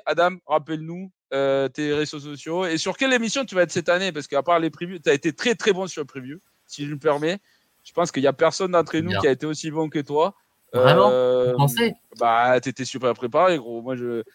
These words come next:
Speaker 1: moi, des fois, j'arrivais, je préparais un peu, tu vois, mais je, j'arrivais et j'ai dit quand même pas mal des conneries. Et toi, t'as été, euh, réglo, euh, du début à la fin, donc, euh,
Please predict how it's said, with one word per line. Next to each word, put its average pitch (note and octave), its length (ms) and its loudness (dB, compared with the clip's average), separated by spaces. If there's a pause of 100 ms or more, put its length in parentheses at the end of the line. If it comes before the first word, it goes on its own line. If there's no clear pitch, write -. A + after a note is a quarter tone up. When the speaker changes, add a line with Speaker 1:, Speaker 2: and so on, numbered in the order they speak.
(220)
Speaker 1:
moi, D3+ 100 2
des D3 100 2
fois, D#3 160 2
j'arrivais, D3 360 4
je C#3+ 100 -2
préparais D3 460 2
un D3 160 2
peu, G#3 180 -4
tu F#3 140 -4
vois, E3+ 80 4
mais D3 120 -4
je, B2+ 140 -8
j'arrivais C3 520 0
et D3+ 40 -2
j'ai B2+ 140 -8
dit A#2 160 -18
quand B2+ 100 0
même C3 180 -4
pas B2+ 140 2
mal B2+ 160 -2
des B2 80 -6
conneries. B2+ 480 -4
Et D3 60 0
toi, C#3 160 -6
t'as A#2+ 100 -6
été, A2+ 320 -6
euh, G#2+ 260 -4
réglo, D#3 600 0
euh, B2 60 -6
du A#2+ 120 -20
début B2+ 240 -6
à C3 80 2
la C3 140 0
fin, E3 200 2
donc, B2+ 200 -12 (100)
euh, G#2+ 400 -14